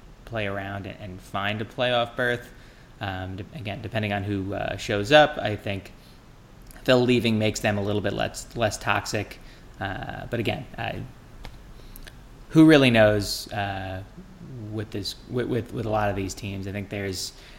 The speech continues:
there's ample money to be made for him. It's just a question of, you know, who's gonna spend it. And there's a, there is a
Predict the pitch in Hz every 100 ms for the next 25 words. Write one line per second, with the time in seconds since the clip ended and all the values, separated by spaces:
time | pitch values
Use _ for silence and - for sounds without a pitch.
0 | - 117 107 127 127 127 120 117 107 104
1 | 101 101 95 107 95 107 98 95 - 101
2 | - 110 98 - 98 95 98 95 98 101
3 | 104 98 - 104 95 95 101 95 92 98
4 | 98 98 98 104 98